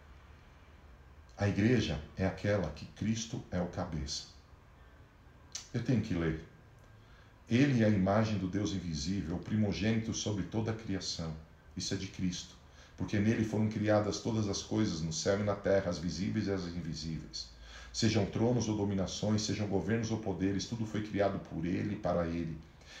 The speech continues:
Ele existe antes de tudo que há, e nele todas as coisas subsistem. Ele é o cabeça do corpo, que é a igreja." Quem é a igreja?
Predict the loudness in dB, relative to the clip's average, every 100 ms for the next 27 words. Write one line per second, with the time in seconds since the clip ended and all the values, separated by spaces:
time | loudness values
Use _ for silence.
0 | 2 4 6 4 2 0 0 0 0 -4
1 | -6 -4 0 0 -2 -4 -2 2 2 4
2 | 2 2 0 -2 0 0 0 -2 0 -2
3 | -2 -4 -4 -4 -4 -4 -6 -8 -10 -16
4 | -20 0 2 4 2 2 -2 2 0 0
5 | -2 -2 -2 0 0 -2 -10 -8 -4 -4
6 | -4 -4 -6 -8 -14 -20 -20 -20 -20 -20
7 | -20 -20 -20 -20 -20 -20 -20 -20 -20 -20
8 | -20 -20 -20 -8 2 4 4 4 4 4
9 | 2 -4